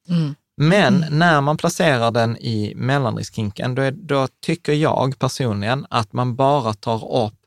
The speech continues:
Speaker 2: eh, mellanskillnaden mellan, alltså värdet minus lånen man har. Så har man en, en villa som är värd tre miljoner och man har ett lån på en miljon, då sätter man inte in att jag har tre miljoner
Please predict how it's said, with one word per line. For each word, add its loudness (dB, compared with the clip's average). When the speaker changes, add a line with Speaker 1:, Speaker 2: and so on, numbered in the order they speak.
Speaker 2:
eh, 0
mellanskillnaden -2
mellan, 0
alltså -6
värdet 0
minus -2
lånen -2
man 0
har. 0
Så -2
har 4
man -2
en, -4
en -4
villa 0
som -6
är -2
värd 0
tre -4
miljoner -4
och -4
man 0
har 0
ett -8
lån 0
på -2
en 0
miljon, -6
då 2
sätter -4
man -2
inte -2
in -2
att -8
jag -2
har -2
tre -4
miljoner -6